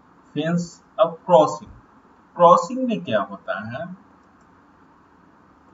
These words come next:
ये लाइन और ये लाइन, चूंकि, आ,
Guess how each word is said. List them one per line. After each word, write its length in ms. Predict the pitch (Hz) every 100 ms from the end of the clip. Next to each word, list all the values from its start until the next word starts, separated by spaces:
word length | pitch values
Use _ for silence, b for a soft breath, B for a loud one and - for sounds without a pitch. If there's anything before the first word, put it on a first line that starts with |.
| - - _ _ _ _ _ _ _ _ _ _ _ _ _ _ _ _ _ _ _ _ _
ये 340 | 165 160 202 220
लाइन 460 | 160 127 120 180 - 135
और 180 | 147 147
ये 200 | 143 135
लाइन, 260 | 107 92 - - _ _ _ _ _ _ - _ _ _ _ _ _ _ _ _ _ _ - _ _ _ _ _ _ - - -
चूंकि, 420 | 175 196 190 208 -
आ, 560 | 131 139 135 135 135